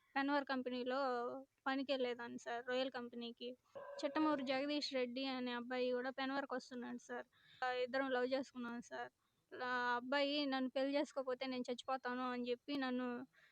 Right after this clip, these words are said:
తీసుకెళ్ళిపోయాడు సార్. రెండు వేల ఇరవై ఒకటిలో తీసుకెళ్ళిపోయి వేరే ఊర్లో పెట్టి ఇరవై రోజులు కాపురం పెట్టాడు సార్. కాపురం ఉంచి పెళ్లి చేసుకొని కాపురం అక్కడే ఇరవై రోజులు ఉంచి మళ్ళీ గూడూరు ఇంద-, ఇందిరమ్మ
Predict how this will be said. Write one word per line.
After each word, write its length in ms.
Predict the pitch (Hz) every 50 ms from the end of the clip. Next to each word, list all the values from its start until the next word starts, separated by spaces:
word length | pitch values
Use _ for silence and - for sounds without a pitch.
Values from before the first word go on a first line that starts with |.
| _ _ _ _
తీసుకెళ్ళిపోయాడు 680 | - 320 302 - 311 294 269 247 - 247 240 240 233 240
సార్. 240 | - 254 240 233
రెండు 220 | 240 247 247 247 254
వేల 160 | 262 254 254
ఇరవై 640 | 247 247 240 247 254 254 254 240 233 233 233 240 - - - - - - - - -
ఒకటిలో 480 | 254 - 294 262 - 269 254 247 240 247 - _ _ _ _ _ _ _ _ _ _ _ _ _ _ _ _ _ _ _ _ _ _ _ _ _ _ _ -
తీసుకెళ్ళిపోయి 500 | 320 330 - - 302 294 269 285 285 262
వేరే 220 | 262 269 254 262
ఊర్లో 380 | 262 269 269 285 285 285 269 254
పెట్టి 300 | 254 247 240 - 285 294
ఇరవై 400 | 302 285 254 254 247 254 254 254
రోజులు 320 | 254 254 254 262 262 254
కాపురం 400 | - 262 262 254 269 262 254 247
పెట్టాడు 340 | 254 254 247 - 247 247 240
సార్. 280 | - - 247 240 254 269 - _ _ _ _ _ _ _ _
కాపురం 420 | - 277 277 285 294 277 277 269 269
ఉంచి 680 | 262 269 262 - - 320 320 311 285 277 254 247 247
పెళ్లి 320 | 240 - 269 269 277 285 277
చేసుకొని 400 | 269 294 247 - - 269 277 269
కాపురం 360 | - 262 269 262 - 269 262
అక్కడే 340 | 254 254 - 269 269 277 254
ఇరవై 260 | 247 254 254 254 262
రోజులు 340 | 262 262 277 277 277 254 262
ఉంచి 480 | 262 269 285 269 - 339 339 359 349 - _ - - - - -
మళ్ళీ 280 | 254 269 277 285 294 294
గూడూరు 760 | 254 262 302 320 320 311 302 294 285 302 302 294 277 262 254
ఇంద-, 260 | 262 262 269 277 294
ఇందిరమ్మ 580 | 294 269 262 262 269 285 302 302 294 277 262